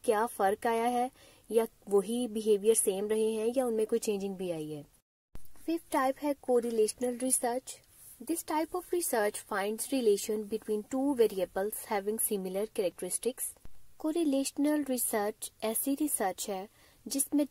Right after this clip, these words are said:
दो variables या दो चीजों का आपस में relation find out किया जाता है, यानी अगर एक चीज तब्दील होगी तो दूसरी में क्या चेंजिंग आएगी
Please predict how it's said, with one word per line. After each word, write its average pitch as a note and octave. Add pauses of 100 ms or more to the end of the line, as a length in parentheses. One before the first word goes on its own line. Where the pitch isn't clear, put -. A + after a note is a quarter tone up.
दो A#3
variables G3
या G#3+ (120)
दो B3+ (140)
चीजों A3
का C4 (120)
आपस F#3+
में A3+
relation G3
find F3
out F#3
किया F#3
जाता E3+
है, F#3 (400)
यानी G3+
अगर G#3
एक G3+
चीज A3+
तब्दील G3+
होगी A3 (340)
तो -
दूसरी G3
में A#3
क्या A3+
चेंजिंग A3
आएगी G#3+